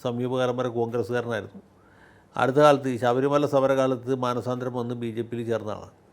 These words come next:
അപ്പോൾ അദ്ദേഹത്തിന് ആ രീതിയിലുള്ള ഒരു സ്വീകാര്യതയുണ്ട് സമുദായത്തിന് അതീതമായിട്ട്. പിന്നെ ബി ജെ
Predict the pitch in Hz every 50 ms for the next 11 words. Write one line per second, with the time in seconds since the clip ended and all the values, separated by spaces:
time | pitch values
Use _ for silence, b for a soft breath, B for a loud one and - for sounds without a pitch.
0 | _ - b b b b b b b b b b b b b - - 123 139 147
1 | 147 147 175 180 170 156 175 175 170 165 175 190 185 185 185 175 185 180 180 175
2 | 175 175 165 151 - 160 160 151 151 151 147 147 143 143 135 117 110 113 165 -
3 | - - - 127 123 131 135 135 135 127 131 131 127 117 113 120 120 127 123 120
4 | 107 98 95 - - - _ _ - 139 135 143 139 139 143 143 151